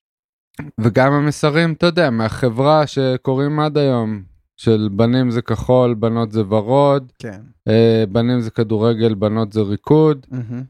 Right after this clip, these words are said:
Speaker 1: כאילו, זה, זה עדיין, זה קיים בחברה שלנו, לצערי.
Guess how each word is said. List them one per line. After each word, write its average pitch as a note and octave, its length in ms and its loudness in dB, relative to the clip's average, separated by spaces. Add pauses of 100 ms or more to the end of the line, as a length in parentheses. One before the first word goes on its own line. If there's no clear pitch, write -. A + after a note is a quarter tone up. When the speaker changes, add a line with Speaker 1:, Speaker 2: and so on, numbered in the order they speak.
(220)
Speaker 1:
כאילו, A2 320 2
זה, G#2 200 0
זה G#2+ 240 0
עדיין, A#2+ 680 0
זה G2 180 -8
קיים A2 360 0
בחברה G#2+ 500 0
שלנו, G#2 460 -4
לצערי. F#2 580 -2